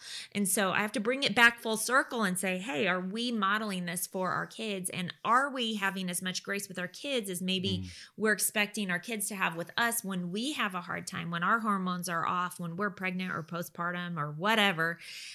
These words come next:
Speaker 1: Um, and then talk about self-control. Teach your kids this concept of self-control. Um, read scripture to them about the fruit of the Spirit of self-control, and use the word over and over and over again. One of the things that we teach on the Parenting Mentor program, the very first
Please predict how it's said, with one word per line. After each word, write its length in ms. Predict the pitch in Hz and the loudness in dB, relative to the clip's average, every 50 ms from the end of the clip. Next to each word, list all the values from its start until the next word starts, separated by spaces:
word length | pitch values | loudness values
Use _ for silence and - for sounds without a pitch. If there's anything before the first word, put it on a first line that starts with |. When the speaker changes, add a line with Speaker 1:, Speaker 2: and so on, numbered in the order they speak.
| - - - | -16 -4 0
Speaker 1:
Um, 460 | 208 202 190 180 175 170 175 190 - - _ | 2 4 4 4 2 2 -2 -6 -8 -10 _
and 140 | - 220 220 | -2 0 2
then 200 | 226 220 214 208 - - _ _ - | 2 2 2 0 -4 -12 _ _ -8
talk 300 | - 240 240 262 349 - | 4 4 6 6 6 2
about 220 | 370 339 294 226 | -2 -2 -2 -2
self-control. 800 | - 262 247 240 - 254 247 240 - 247 254 269 - - - - - - - - - _ | -2 -2 -2 -4 -4 -8 -10 -6 -4 -4 -2 -2 -2 -4 -4 -8 -12 -14 -14 -14 -10 _
Teach 280 | - 262 262 233 - - | -4 -4 -2 0 2 0
your 120 | 285 269 | 0 -2
kids 420 | - - 247 247 247 269 226 196 | -6 -6 -4 -2 -2 -2 -2 -2
this 220 | - 202 202 202 - | -4 -2 -2 -2 -2
concept 580 | - - 208 208 233 - - 208 190 - - | -2 -2 -2 -2 -2 -2 -2 -2 -2 -2 -2
of 140 | 190 180 165 | -4 -2 0
self-control. 880 | - - 196 185 185 180 - 233 196 185 - - 190 175 175 175 170 - - - - - - - | 0 0 2 0 0 -2 -4 -6 -6 -4 -4 -2 -2 0 0 -2 -4 -8 -14 -16 -16 -16 -8 -2
Um, 280 | - 202 185 180 170 165 - | 0 0 2 2 0 -2 -4
read 340 | 165 175 180 214 240 226 208 | -4 -2 0 0 0 2 2
scripture 520 | - - - - 208 240 233 - - 277 | 0 0 0 0 -2 -2 0 -2 -4 -4
to 160 | 220 - 247 | -4 -4 -4
them 240 | 190 214 196 185 180 - - | -2 0 0 0 0 -2 -2
about 400 | 170 151 170 165 185 233 240 - | -2 0 0 2 2 0 0 -2
the 80 | 240 | -6
fruit 200 | 226 - 214 214 | -6 -4 -4 -4
of 60 | 208 185 | -4 -2
the 80 | 196 | -4
Spirit 340 | 185 - - 202 202 208 202 | -4 -4 -4 -2 -2 -2 -2
of 120 | 202 185 | -2 -4
self-control, 800 | 190 196 185 180 - - 185 175 - - 190 180 170 170 170 170 - - - - - - - _ - | -2 -4 -4 -6 -6 -6 -8 -8 -6 -4 -4 -2 -2 -4 -6 -8 -14 -18 -18 -16 -16 -18 -14 _ 2
and 180 | 220 226 220 - - | 2 2 2 0 -2
use 500 | 202 196 185 190 196 220 247 285 285 277 | -2 0 0 2 4 4 4 4 2 0
the 120 | - 302 | 0 0
word 320 | 262 208 214 202 190 180 - - _ 185 | 0 2 4 4 4 2 0 -2 _ 0
over 240 | 196 196 190 208 | 2 2 2 0
and 100 | 208 190 | 0 2
over 220 | 180 185 170 170 180 | 2 2 2 0 0
and 80 | 175 | 2
over 180 | 180 208 214 220 | 2 2 2 2
again. 300 | 196 175 160 151 143 160 | 2 2 0 0 0 -2
One 120 | 185 190 | -2 -2
of 60 | 214 214 | -2 -4
the 100 | 208 185 | -4 -4
things 220 | - 202 190 190 | -4 -2 -2 -2
that 80 | 202 185 | -2 -4
we 80 | 196 | -4
teach 260 | 185 - 214 202 - | -4 -4 -4 -2 0
on 140 | 233 208 196 | 0 0 0
the 80 | 185 180 | 0 -2
Parenting 340 | - 185 185 185 180 202 185 | -4 -4 -4 -2 -2 -2 -2
Mentor 260 | 185 180 185 208 190 | -2 -2 -2 -2 -2
program, 420 | - 202 185 175 180 185 180 170 175 | 0 -2 -2 0 2 2 0 0 0
the 60 | 165 | -2
very 260 | 160 180 180 190 190 | 0 2 2 2 0
first 540 | 185 - - 185 185 185 185 - - - | 0 0 0 0 2 2 0 0 -2 -2